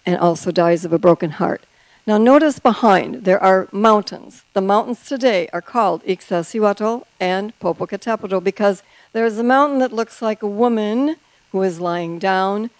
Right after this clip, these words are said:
and there is a warrior who is standing, kneeling, I guess so you've got the knee, kneeling, and he to this day, an active volcano,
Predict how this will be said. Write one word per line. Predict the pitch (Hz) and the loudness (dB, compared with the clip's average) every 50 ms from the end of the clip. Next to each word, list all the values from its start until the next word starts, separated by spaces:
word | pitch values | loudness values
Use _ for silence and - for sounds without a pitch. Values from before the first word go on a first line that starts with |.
| _ _ _ _ | _ _ _ _
and | - 190 196 196 | -6 -4 -2 0
there | 202 196 202 | 0 0 0
is | - 208 214 208 196 | 0 -2 -6 -6 -4
a | 240 220 | -6 -6
warrior | 226 247 262 269 269 269 262 247 208 190 190 180 185 185 196 208 214 - _ _ _ _ | -2 2 4 6 6 4 2 2 0 0 0 0 0 0 -2 -4 -8 -14 _ _ _ _
who | 208 196 | -6 -4
is | 196 185 | -4 -6
standing, | - _ 226 220 208 208 208 214 208 208 202 | -8 _ -6 -4 -2 -2 -2 -4 -4 -4 -2
kneeling, | 196 208 220 226 226 208 196 190 185 | 0 0 0 0 0 -2 -2 -4 -6
I | 180 175 | -8 -10
guess | 185 185 185 _ | -10 -12 -12 _
so | - | -16
you've | 185 175 | -14 -10
got | 196 180 - | -10 -12 -12
the | 254 233 | -10 -8
knee, | 196 202 220 208 196 190 190 196 - _ _ _ _ _ _ | -4 -2 -2 -2 -2 -2 -4 -6 -10 _ _ _ _ _ _
kneeling, | 220 208 233 262 269 269 247 202 190 180 180 185 190 - _ _ _ _ | -2 2 2 4 6 6 4 4 2 -2 -4 -6 -8 -12 _ _ _ _
and | 208 190 170 | -10 -10 -8
he | - 247 226 | -8 -8 -8
to | - - 220 | -6 -6 -6
this | 190 196 233 247 233 - | 0 2 2 2 2 -2
day, | - 208 220 262 277 269 240 208 196 185 - - | -10 0 2 2 4 4 2 0 -2 -4 -6 -6
an | 175 180 | -10 -8
active | - 175 170 160 - 185 165 175 | -6 -8 -8 -6 -8 -10 -4 -2
volcano, | 170 160 160 - - 190 180 170 170 170 180 220 | -2 -2 -2 -4 -6 -6 -6 -4 -4 -4 -6 -8